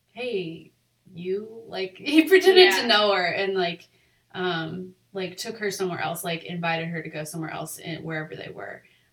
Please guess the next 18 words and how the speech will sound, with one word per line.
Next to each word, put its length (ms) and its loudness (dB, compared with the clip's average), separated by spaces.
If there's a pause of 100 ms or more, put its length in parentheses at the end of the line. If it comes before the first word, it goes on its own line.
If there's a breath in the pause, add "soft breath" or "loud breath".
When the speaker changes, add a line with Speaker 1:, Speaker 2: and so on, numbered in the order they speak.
Speaker 1:
Um, 320 -8
and 120 -6
that 120 -4
was 180 -6
also, 320 -8
like, 320 -6
an 160 -6
immediate, 460 -8
like, 200 -12
bystander, 640 -12
like, 280 -16 (440 loud breath)
coming 300 0
in 120 -4
and, 140 -6
like, 200 -6
seeing 360 -6
something. 640 -4
Speaker 2:
Mm-hmm. 140 -6